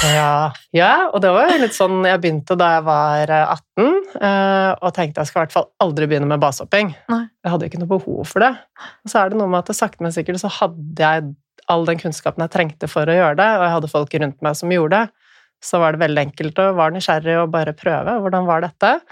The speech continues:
Speaker 1: Eh, dro opp til Romsdalen og gikk opp på toppen av et helt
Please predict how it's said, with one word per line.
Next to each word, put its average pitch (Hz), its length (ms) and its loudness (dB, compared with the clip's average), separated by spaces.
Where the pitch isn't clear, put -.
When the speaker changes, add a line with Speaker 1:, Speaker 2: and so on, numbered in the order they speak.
Speaker 1:
Eh, 180 300 2
dro 175 180 0
opp 165 100 -6
til 170 120 -2
Romsdalen 156 840 -2
og 156 680 0
gikk 160 280 -8
opp - 120 -10
på 170 100 -6
toppen - 320 -8
av 151 120 -2
et 156 100 -10
helt 151 280 -2